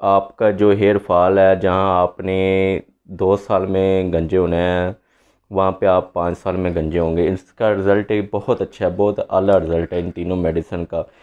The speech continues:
तो मुझसे अक्सर लोग पूछते हैं, तो मैं यही तीनों मेडिसिन रिकमेंड करता हूँ। तो अगर आपको हेयर फॉल हो रहा है तो डॉक्टर भी यही रिकमेंड करते हैं। ये तीन मे-, मेडिसिन पूरी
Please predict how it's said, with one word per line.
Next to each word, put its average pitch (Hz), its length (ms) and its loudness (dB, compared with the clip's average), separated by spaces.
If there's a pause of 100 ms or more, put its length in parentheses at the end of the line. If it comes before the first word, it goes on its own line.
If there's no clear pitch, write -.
(260)
तो 104 180 2
मुझसे 107 380 0
अक्सर 113 260 -2
लोग 104 240 2
पूछते 95 300 -4
हैं, 101 140 0
तो 101 80 -2
मैं 95 160 2
यही 95 280 0
तीनों 92 340 -4
मेडिसिन 87 480 -2
रिकमेंड 90 400 -6
करता 85 280 -8
हूँ। 90 220 -4
तो 90 420 -2
अगर 90 320 0
आपको 87 320 0
हेयर 92 240 0
फॉल 87 360 -2
हो 87 100 2
रहा 85 160 2
है 87 80 0
तो 95 140 -8
डॉक्टर 92 360 -4
भी 95 140 -4
यही 90 240 2
रिकमेंड 82 440 -6
करते 82 240 -12
हैं। 90 80 -8
ये 90 140 0
तीन 92 220 -6
मे-, 92 220 -2 (100)
मेडिसिन 90 520 -4 (560)
पूरी 110 580 2